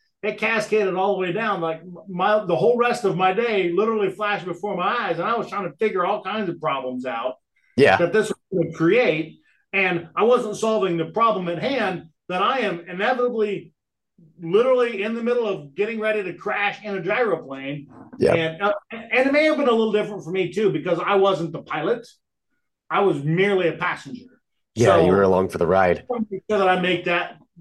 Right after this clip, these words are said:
Speaker 1: you know, clear. And him and I were very clear on that too.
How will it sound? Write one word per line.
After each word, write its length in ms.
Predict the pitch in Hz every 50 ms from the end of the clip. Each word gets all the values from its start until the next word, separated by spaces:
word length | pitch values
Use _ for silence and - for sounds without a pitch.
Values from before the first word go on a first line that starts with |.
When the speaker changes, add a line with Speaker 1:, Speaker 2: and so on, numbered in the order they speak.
| - _ _ _ _ _ _
Speaker 1:
you 100 | 185 160
know, 340 | 147 143 139 143 - - - - - _ _
clear. 580 | - - 180 214 208 175 147 139 139 127 - - _ _ _ _ -
And 480 | 208 220 220 214 208 196 165 - - - _ _
him 220 | _ 214 262 277 262
and 100 | 254 214
I 160 | 196 220 240
were 180 | 233 214 196 165
very 340 | 143 165 180 202 202 190 -
clear 320 | - - 196 202 180 170
on 120 | 160 156 151
that 240 | 143 139 139 -
too. 260 | - - 147 123 -